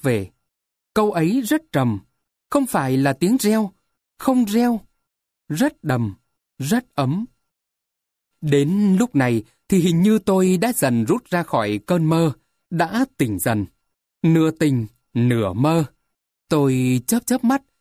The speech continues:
để nhìn xem có phải là mình đang ngồi ở đấy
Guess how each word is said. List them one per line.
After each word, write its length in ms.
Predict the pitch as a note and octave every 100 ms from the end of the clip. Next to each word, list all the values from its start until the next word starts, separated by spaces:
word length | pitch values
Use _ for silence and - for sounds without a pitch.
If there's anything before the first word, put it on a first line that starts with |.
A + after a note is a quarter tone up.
| -
để 340 | D3 D3+ C#3
nhìn 260 | C#3 D#3+ D#3+
xem 340 | - A#3 A#3 A3 _ -
có 120 | C4+
phải 380 | - F3 C3 C#3
là 120 | D#3
mình 220 | D#3 D#3
đang 200 | A3+ A3
ngồi 260 | C#3+ C#3 C#3
ở 140 | B2+ A2+
đấy 400 | A#2 D#3+ C#4